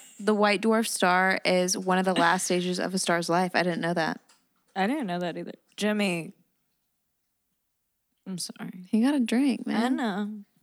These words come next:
Speaker 2: They can just, you know, hear it.
Speaker 1: Yeah, well, this isn't the first time y'all heard a,
Speaker 2: Mm-hmm.
Speaker 1: a dog get some water. <laughs>
Speaker 2: Okay,
Speaker 1: Anyways,
Speaker 2: blended
Speaker 1: back to Nope.
Speaker 2: families. Oh.
Speaker 1: What?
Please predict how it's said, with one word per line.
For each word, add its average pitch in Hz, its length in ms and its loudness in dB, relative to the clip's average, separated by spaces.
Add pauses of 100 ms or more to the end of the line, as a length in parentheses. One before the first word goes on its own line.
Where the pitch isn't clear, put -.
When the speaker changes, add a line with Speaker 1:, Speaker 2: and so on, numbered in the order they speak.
(680)
Speaker 2:
They 180 120 -10
can 202 180 -8
just, 202 480 -10
you 202 180 -8
know, 180 180 -6
hear 185 420 -8 (200)
it. 208 60 -10
Speaker 1:
Yeah, 185 300 -8 (140)
well, 214 320 0 (300)
this 196 280 -4 (440)
isn't 208 180 2
the 196 80 -4
first 196 260 -2
time 165 180 -2
y'all 156 120 -4
heard 160 160 -2
a, 156 80 -4 (240)
Speaker 2:
Mm-hmm. 175 400 -4
Speaker 1:
a 170 80 -4
dog 170 320 -2
get 170 140 -4
some 160 180 -6
water. 165 360 0 (640)
<laughs> 247 60 0 (1800)
Speaker 2:
Okay, 214 160 0
Speaker 1:
Anyways, 220 320 6
Speaker 2:
blended 233 40 -6
Speaker 1:
back 226 220 6
to 240 140 6
Nope. 220 140 6
Speaker 2:
families. 175 680 2 (220)
Oh. - 260 0
Speaker 1:
What? 233 520 2